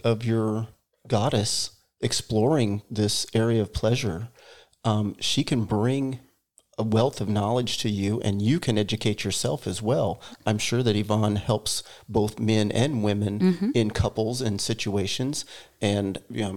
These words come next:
Speaker 1: I'm sure she has guys that come to her and say, "Hey, my wife is struggling with this. How can we work through this?"
Speaker 2: Mm-hmm.
Speaker 1: And it's really important, guys, to be open and honest and communicating with your spouse or partner or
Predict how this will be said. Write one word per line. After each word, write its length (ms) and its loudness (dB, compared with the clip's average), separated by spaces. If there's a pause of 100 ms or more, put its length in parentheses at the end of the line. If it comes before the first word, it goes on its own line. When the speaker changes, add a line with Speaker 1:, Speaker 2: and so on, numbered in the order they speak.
Speaker 1:
I'm 60 2
sure 240 0
she 200 -2
has 260 0
guys 380 -2
that 100 -6
come 180 -4
to 60 -4
her 60 0
and 100 -2
say, 120 0
"Hey, 180 0
my 180 0
wife 340 -4
is 100 -4
struggling 520 -2
with 160 -6
this. 260 -2
How 220 -4
can 300 -4
we 180 -2
work 340 -6
through 320 -4
this?" 340 -6
Speaker 2:
Mm-hmm. 260 -4
Speaker 1:
And 120 0
it's 180 0
really 160 4
important, 380 0
guys, 220 0
to 60 -4
be 180 0
open 400 2
and 180 0
honest 400 -2
and 100 -2
communicating 680 -2
with 200 0
your 360 0 (380)
spouse 540 0
or 160 0
partner 640 -2
or 400 0